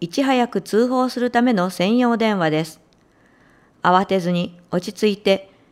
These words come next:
警察官の質問に答えてください。事件、事故以外の警察へのお問い合わせ、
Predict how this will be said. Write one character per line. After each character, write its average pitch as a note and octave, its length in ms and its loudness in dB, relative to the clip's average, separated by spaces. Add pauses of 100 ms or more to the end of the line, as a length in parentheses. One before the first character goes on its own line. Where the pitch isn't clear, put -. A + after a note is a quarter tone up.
(140)
警 B3 180 2
察 C4+ 240 -2
官 G#3+ 200 2
の F#3+ 100 0
質 - 240 -4
問 F#3+ 240 2
に F3+ 280 -4
答 A3+ 260 2
え G#3+ 80 2
て F3+ 100 -2
く E3 100 -4
だ D#3+ 140 0
さ D#3+ 160 -2
い。 D3+ 160 -8 (1000)
事 F#3+ 140 -4
件、 E3 320 0 (120)
事 C4 140 -4
故 A#3 160 4
以 B3 80 4
外 A#3+ 240 2
の F#3 160 0
警 A3 240 0
察 B3+ 280 -2
へ B3 100 4
の G3 220 0
お D3 60 -6
問 F3+ 220 2
い F3+ 60 4
合 E3+ 40 4
わ E3+ 140 2
せ、 - 340 -2